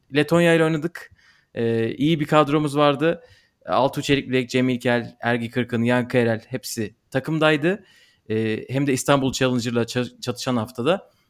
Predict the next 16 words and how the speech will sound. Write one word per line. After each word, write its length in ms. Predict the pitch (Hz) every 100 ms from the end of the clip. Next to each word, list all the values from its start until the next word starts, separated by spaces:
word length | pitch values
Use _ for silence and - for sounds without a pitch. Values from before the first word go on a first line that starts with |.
| _ -
Böyle 380 | 131 139 127 120
takım 420 | 127 123 113 113
çok 240 | - 143 127
iyi. 240 | 143 190 _ _ _ -
Ama 200 | 127 143
Elif'e 320 | 139 127 165
tabii 200 | 156 147
her 140 | 156 143
şeyi 180 | 151
soracağız. 360 | 143 139 113 107
Atmosferi 500 | - 117 127 - 131
soracağız. 560 | 185 123 107 117 120 -
Maçlar 340 | 117 117 123
nasıldı, 280 | 120 113 107
onları 220 | 113 120
soracağız. 520 | 117 110 101 160 175